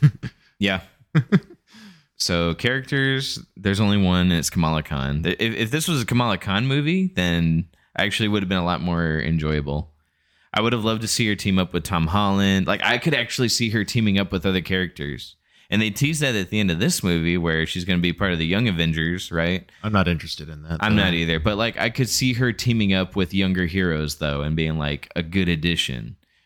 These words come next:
Speaker 2: She was the only breakout character that I was like, I could see her going into an Avengers movie and having a good dynamic with the Hulk or Captain America, and that would just be fun to watch.
Speaker 1: Yeah, 'cause of all the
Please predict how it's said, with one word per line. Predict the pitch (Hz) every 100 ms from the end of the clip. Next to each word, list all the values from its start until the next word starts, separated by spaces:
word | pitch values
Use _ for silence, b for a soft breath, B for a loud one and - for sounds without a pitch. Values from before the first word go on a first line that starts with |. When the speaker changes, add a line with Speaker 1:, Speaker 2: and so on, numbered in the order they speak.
| _
Speaker 2:
She | -
was | 113 110
the |
only | 104 107
breakout | 104 101 98 107 80
character | - 87 82 -
that | 80 80
I |
was | 82
like, | 82 -
I | 104
could | 113
see | - 117
her | 107
going | 101 110 104 98
into | 95 - 101
an |
Avengers | 90 90 87 87 80
movie | 90 87 78 76
and | 65 85
having | 85 87 85
a | 80
good | 85 82
dynamic | 80 80 80 78 -
with | 78 71 -
the | 85
Hulk | 82 92 65 - -
or | 80 80 69 - B B B B B -
Captain | 92 85 92
America, | 92 92 82 76 71
and | 73
that | 87
would | 87
just | 87 -
be | 87
fun | - 80
to | 76
watch. | 73 60 147
Speaker 1:
Yeah, | 147
'cause | 127 127
of | 127 120
all | 135 139
the | 120 95